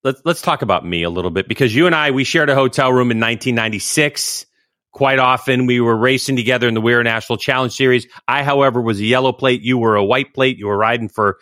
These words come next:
Valvoline Ulrich's team. We were both doing endurance. Let, let, can you please tell Jason Pridmore and the rest of the people out there who constantly poop on me just how fast I was in nineteen ninety-six?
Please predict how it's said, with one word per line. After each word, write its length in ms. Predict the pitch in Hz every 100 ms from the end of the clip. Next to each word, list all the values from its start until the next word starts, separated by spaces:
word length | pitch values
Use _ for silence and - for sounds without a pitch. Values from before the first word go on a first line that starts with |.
| - - - _ _ 117
Valvoline 440 | 127 127 135 127
Ulrich's 440 | 123 131 123 120 -
team. 360 | 135 127 123
We 100 | 110
were 40 | 110
both 280 | 120 123 123
doing 240 | 127 117
endurance. 640 | 107 120 123 120 - - -
Let, 180 | 143 175
let, 140 | 214 160 135 165 -
can 140 | 180
you 80 | 233
please 280 | 247 220 196
tell 180 | 196 165
Jason 340 | 147 143 139
Pridmore 400 | - 139 127 123
and 120 | 127 120
the 40 |
rest 220 | 127 -
of 40 | 120
the 40 |
people 280 | 127 120 107
out 180 | 110 113
there 100 | 107
who 100 | 120
constantly 720 | - 180 214 196 185 131 120
poop 300 | - 147 -
on 180 | 113 98
me 220 | 90 85 _ _ _ _ _
just 200 | 151 -
how 140 | 131
fast 320 | - 123 120 123
I 100 | 117
was 460 | 87 98 113 120
in 100 | 127
nineteen 320 | 123 123 131
ninety-six? 640 | 123 120 113 131 - -